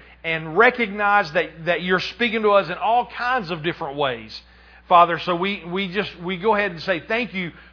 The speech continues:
for revealing that to us, and that thank you that we're gonna recognize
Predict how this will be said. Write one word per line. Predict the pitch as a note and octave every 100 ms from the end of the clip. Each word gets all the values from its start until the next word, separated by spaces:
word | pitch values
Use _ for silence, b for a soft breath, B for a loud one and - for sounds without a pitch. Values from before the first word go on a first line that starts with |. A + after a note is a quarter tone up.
| -
for | F3+ E3+
revealing | F3+ E3 G#3 C#4 A#3+ E3+
that | C#3+ -
to | D#3 C#3+
us, | C3
and | D#3 D3+
that | C3+ -
thank | G3+ F#3+
you | G3+
that | E3+ E3
we're | F3+
gonna | F#3 E3
recognize | D#3+ A#3 A3 F3 E3 D#3 D3